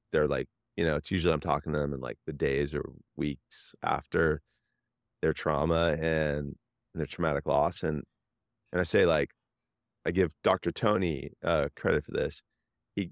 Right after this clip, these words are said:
he gave me the analogy really early on in our therapy sessions. He said, Your, your world's like this, this snow globe. And right now, your grief, your, your loss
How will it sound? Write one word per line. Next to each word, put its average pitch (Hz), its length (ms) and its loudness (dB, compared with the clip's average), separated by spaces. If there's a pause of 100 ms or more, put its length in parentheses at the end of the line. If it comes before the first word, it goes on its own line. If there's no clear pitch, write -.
(100)
he 107 140 -8
gave 107 220 4
me 110 100 6
the 104 60 6
analogy 87 400 2
really 95 340 4
early 90 260 6
on 76 260 0
in 76 120 0
our 71 180 -2
therapy 76 380 0
sessions. 71 460 -6
He 80 80 -8
said, 73 340 0 (1900)
Your, 104 260 6 (180)
your 95 200 2
world's 123 420 6
like 98 280 4
this, - 380 0 (2250)
this 95 140 -2
snow 104 240 4
globe. 73 280 2 (380)
And 101 140 4
right 117 200 4
now, 101 220 4
your 120 280 4
grief, 104 520 2 (160)
your, 98 400 2 (720)
your 110 120 4
loss 101 520 4